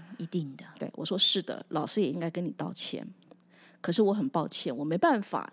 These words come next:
Speaker 2: 这样跟老师要求。你知道为什么吗？”
Speaker 1: 嗯。
Speaker 2: “小胖，你知道为什么原因吗？我没办法跟老师要求这一点。”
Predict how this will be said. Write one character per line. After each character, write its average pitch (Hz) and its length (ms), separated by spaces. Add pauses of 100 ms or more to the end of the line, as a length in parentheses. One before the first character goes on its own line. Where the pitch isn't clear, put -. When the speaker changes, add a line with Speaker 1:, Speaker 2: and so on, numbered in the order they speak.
Speaker 2:
这 220 120
样 175 100
跟 175 140
老 160 180
师 - 200
要 156 180
求。 - 400 (300)
你 170 100
知 - 80
道 233 80
为 311 120
什 277 160
么 156 120
吗？” 208 300 (440)
Speaker 1:
嗯。 170 300
Speaker 2:
“小 185 120
胖， 240 220
你 175 60
知 214 100
道 214 60
为 214 100
什 202 160
么 160 60
原 160 180
因 165 100
吗？ 175 320 (960)
我 180 100
没 190 80
办 247 140
法 202 80
跟 196 100
老 160 100
师 - 120
要 170 100
求 165 140
这 160 100
一 156 80
点。” - 180